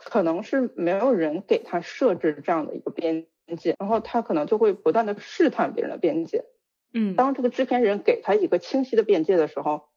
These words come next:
Speaker 1: 就给她诠释了什么叫不含敌意的坚决。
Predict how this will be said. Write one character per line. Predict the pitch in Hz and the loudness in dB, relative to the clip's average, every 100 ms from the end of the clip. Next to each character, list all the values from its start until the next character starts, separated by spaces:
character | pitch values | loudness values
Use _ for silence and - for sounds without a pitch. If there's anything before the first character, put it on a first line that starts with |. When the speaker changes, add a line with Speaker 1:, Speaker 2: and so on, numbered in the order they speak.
| _ - | _ -2
Speaker 1:
就 | |
给 | 240 | 2
她 | 165 | 2
诠 | 175 202 156 | 2 0 0
释 | 180 220 | 2 2
了 | 165 | 2
什 | 160 - | -2 -4
么 | 302 | -2
叫 | 320 208 165 | 0 2 0
不 | - 240 | 2 2
含 | 208 - 156 | 2 0 -2
敌 | 156 143 | -2 -2
意 | 190 | 0
的 | 190 | 0
坚 | - - 175 196 | -2 -2 -2 -2
决。 | - - | -8 -12